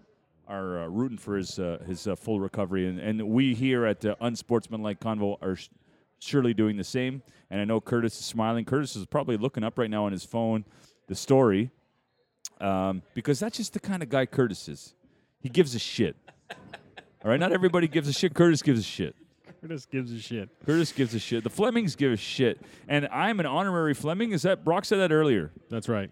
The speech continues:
Speaker 1: Um,
Speaker 2: I think,
Speaker 1: Pretty,
Speaker 2: uh, yeah.
Speaker 1: it's pretty cool. I've always wanted to be white.
Speaker 2: <laughs>
Speaker 1: And if I'm gonna be white, I'm gonna be a Fleming. <laughs>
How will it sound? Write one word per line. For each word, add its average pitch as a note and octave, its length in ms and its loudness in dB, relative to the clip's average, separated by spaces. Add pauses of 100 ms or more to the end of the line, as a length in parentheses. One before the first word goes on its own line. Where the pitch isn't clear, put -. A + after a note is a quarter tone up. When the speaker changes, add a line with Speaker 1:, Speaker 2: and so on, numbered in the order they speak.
Speaker 1:
Um, G#2+ 380 -2 (1500)
Speaker 2:
I A2+ 80 -2
think, B2 160 2
Speaker 1:
Pretty, A#2+ 160 0
Speaker 2:
uh, A2 160 -6 (100)
yeah. A2+ 120 -6
Speaker 1:
it's G2 100 -6
pretty E3+ 240 2
cool. C3+ 280 2
I've A#2 180 0
always C#3+ 360 4
wanted C3 220 0
to A#2 60 -2
be A2+ 80 2
white. G#2 300 2 (560)
Speaker 2:
<laughs> - 60 -2 (840)
Speaker 1:
And G#2+ 520 2
if A2 120 4
I'm A#2+ 120 4
gonna D#3+ 200 0
be D#3+ 100 4
white, C#3 400 4
I'm G2+ 100 -8
gonna A2 160 -4
be B2 140 0
a B2+ 40 2
Fleming. G2 440 -4
<laughs> - 840 -20